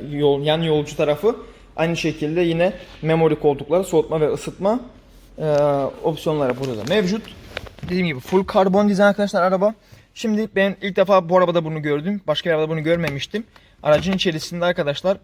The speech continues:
parfüm var. Nasıl bir parfüm var? Bunun ne olduğunu size göstereyim. Bu normal Mercedes'in kendi orijinal parfümlerinden. Fakat bunun şöyle bir özelliği var.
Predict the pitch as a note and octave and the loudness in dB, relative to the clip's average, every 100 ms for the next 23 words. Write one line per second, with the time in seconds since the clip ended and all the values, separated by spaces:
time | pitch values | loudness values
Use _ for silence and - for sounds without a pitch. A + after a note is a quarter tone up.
0 | _ _ _ - D#3+ D3 F3 D#3+ C3+ G3 | _ _ _ -2 -2 -2 -4 0 2 2
1 | - _ _ _ - _ F3 F#3+ A3 F#3+ | -2 _ _ _ -20 _ -2 0 0 4
2 | D#3 E3 D#3+ F#3+ E3+ E3+ F3 E3+ F3 E3 | 2 2 0 0 0 0 0 0 -2 -4
3 | D#3+ C3 - C3+ F#3 A3+ F#3+ F#3 G3 F#3+ | -4 -6 -8 -6 -6 -4 0 2 4 4
4 | F#3+ G3+ F3+ G#3+ F#3+ E3 E3+ D#3+ E3 D#3+ | 2 0 -2 -4 -2 0 2 2 2 0
5 | - _ _ _ _ _ - D#3+ D#3 D#3+ | -4 _ _ _ _ _ 2 2 2 -2
6 | D#3 D3+ D3+ A#2 - G#3+ A3 G#3+ G#3 G#3+ | -2 0 -2 -4 -4 -2 0 -2 -2 -2
7 | G#3 G#3 F#3+ E3+ D#3 C#3 C#3 F#3+ | 0 2 2 2 0 -4 0 0